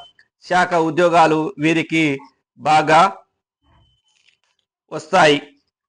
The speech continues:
అదేవిధంగా అశ్విని నక్షత్రం నాలుగో పాదం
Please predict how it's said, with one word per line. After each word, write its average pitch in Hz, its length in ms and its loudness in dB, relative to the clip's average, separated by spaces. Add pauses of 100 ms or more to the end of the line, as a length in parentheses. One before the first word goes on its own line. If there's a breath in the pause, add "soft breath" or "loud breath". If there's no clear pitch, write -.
అదేవిధంగా 190 680 0 (440)
అశ్విని 208 420 0
నక్షత్రం 190 540 -2 (2250)
నాలుగో 196 420 2
పాదం 180 400 2